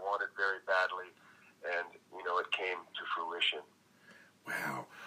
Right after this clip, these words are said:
Speaker 2: Now, it's funny you mentioned Young and Restless just turned forty-five years old.
Speaker 1: Yeah.
Speaker 2: What, what does it feel like to be
Speaker 1: Yeah.
Speaker 2: part of that legacy?
Speaker 1: It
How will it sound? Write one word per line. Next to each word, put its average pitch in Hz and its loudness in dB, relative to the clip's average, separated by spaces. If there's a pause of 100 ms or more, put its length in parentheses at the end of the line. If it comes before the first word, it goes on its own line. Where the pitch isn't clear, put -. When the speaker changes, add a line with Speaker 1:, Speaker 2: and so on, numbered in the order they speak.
(140)
Speaker 2:
Now, 123 12
it's 110 2
funny 160 8
you 196 8
mentioned 131 8
Young 131 12
and 160 10
Restless 143 10
just 117 4
turned 104 6
forty-five 92 8
years 80 2
old. 52 -2 (1080)
Speaker 1:
Yeah. - 4
Speaker 2:
What, 113 10
what 123 12
does 170 12
it 165 0
feel 156 8
like 139 10
to 113 0
be 117 0
Speaker 1:
Yeah. - -6
Speaker 2:
part 113 12
of 104 8
that 95 8
legacy? 85 4 (2000)
Speaker 1:
It - -4